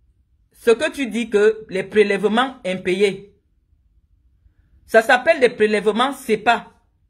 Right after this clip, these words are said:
Ça veut dire que le cepa veut dire que il faut que je donne l'autorisation à ma banque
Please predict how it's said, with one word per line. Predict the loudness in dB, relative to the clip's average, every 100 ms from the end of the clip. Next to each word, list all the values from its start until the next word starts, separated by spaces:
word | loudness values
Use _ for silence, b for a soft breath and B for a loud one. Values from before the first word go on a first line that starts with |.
| _ _ _ _ _
Ça | -10
veut | 0 0
dire | 0 2
que | 4 4 0 -20 _ _ _ _ _ _ _
le | -2 0
cepa | 0 0 0
veut | 0
dire | -4 -4
que | 0 0 -2 -12 _ _ _ _ _ _ _ _ _ _ _ _ _ _ _ _ _ _ _
il | -2
faut | 0 -2
que | -2
je | 0
donne | 2 4 4
l'autorisation | 0 2 0 2 0 0 0 0 0
à |
ma | -2 -2
banque | 0 -2 -4 -12